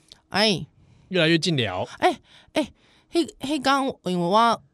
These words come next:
Speaker 2: 你去主持迄个苗博雅。
Speaker 1: 哎，阿苗的迄个竞选音乐会。
Speaker 2: 对，对，对。
Speaker 1: 对。
Speaker 2: 哎，那天我去，啊，那天我有演讲，所以我不在。
Speaker 1: 嗨，嗨，嗨，嗨，嗨，
Speaker 2: 哎，哎。
Speaker 1: 迄天，啊，迄天就有，就有听友来跟我相认。
Speaker 2: 很惊喜啊，因为你好像事前没预告，对不对？
Speaker 1: 我没有预告，因为，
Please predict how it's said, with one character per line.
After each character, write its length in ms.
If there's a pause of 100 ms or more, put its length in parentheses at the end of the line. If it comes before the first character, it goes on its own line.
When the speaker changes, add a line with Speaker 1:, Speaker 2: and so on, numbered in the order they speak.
(140)
Speaker 2:
你 100
去 100
主 240
持 160
迄 120
个 120
苗 220
博 200
雅。 260
Speaker 1:
哎， 140
阿 140
苗 260
的 60
迄 240
个 580
竞 200
选 180
音 140
乐 160
会。 260 (140)
Speaker 2:
对， 100
对， 180
对。 300
Speaker 1:
对。 120 (280)
Speaker 2:
哎， 160
那 120
天 120
我 80
去， 180
啊， 120
那 100
天 160
我 120
有 60
演 220
讲， 160
所 120
以 40
我 60
不 100
在。 160 (180)
Speaker 1:
嗨， 140
嗨， 180
嗨， 200
嗨， 180
嗨， 100
Speaker 2:
哎， 180
哎。 100
Speaker 1:
迄 100
天， 120
啊， 140 (260)
迄 160
天 180
就 100
有， 60
就 160
有 120
听 280
友 260 (280)
来 100
跟 100
我 80
相 300
认。 240 (220)
Speaker 2:
很 180
惊 220
喜 200
啊， 80
因 120
为 80
你 120
好 80
像 140
事 100
前 140
没 100
预 140
告， 240
对 80
不 80
对？ 380
Speaker 1:
我 80
没 100
有 80
预 80
告， 220
因 80
为， 200